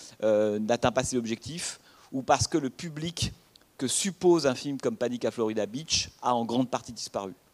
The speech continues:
hein ? Voilà. Bon. Euh, très bonne projection et à tout à l'heure. Euh, d'abord, je, je, en fait, je voudrais me de, enfin, pas me débarrasser, mais, euh,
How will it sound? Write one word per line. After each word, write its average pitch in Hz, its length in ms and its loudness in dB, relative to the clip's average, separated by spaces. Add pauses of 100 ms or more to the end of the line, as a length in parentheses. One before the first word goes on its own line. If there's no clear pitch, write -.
(100)
hein ? 87 80 -18 (960)
Voilà. 92 240 -8 (160)
Bon. 101 100 -6 (560)
Euh, 107 640 4 (180)
très 151 160 8
bonne 143 140 8
projection 139 560 2
et 160 200 8 (200)
à 147 80 8
tout - 120 -4
à 107 80 2
l'heure. - 360 -8 (3250)
Euh, 104 400 2 (220)
d'abord, 170 320 12
je, 175 180 -2
je, 147 200 -2
en 160 100 0
fait, 196 160 0
je 139 100 -8
voudrais 165 260 4
me 156 220 8
de, 131 640 6 (360)
enfin, 123 200 2
pas 170 140 2
me 165 80 -4
débarrasser, 160 600 6
mais, 151 240 6
euh, 139 180 10